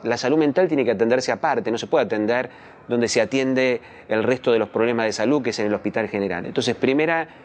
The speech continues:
definición es la prohibición de habilitar nuevos manicomios. Segunda definición,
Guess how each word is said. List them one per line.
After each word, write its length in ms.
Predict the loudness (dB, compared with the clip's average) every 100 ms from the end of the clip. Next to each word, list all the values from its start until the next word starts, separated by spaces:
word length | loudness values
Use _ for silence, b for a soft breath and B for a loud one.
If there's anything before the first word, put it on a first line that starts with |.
| B B -6
definición 520 | -4 -2 -2 0 0
es 40 |
la 140 | 0 0
prohibición 640 | 0 0 0 0 0 0
de 80 | 0
habilitar 360 | 0 -2 -2
nuevos 220 | -2 -2
manicomios. 480 | -2 -4 -4 -4 -2
Segunda 280 | 2 2 4
definición, 680 | 2 2 -2 0 0 0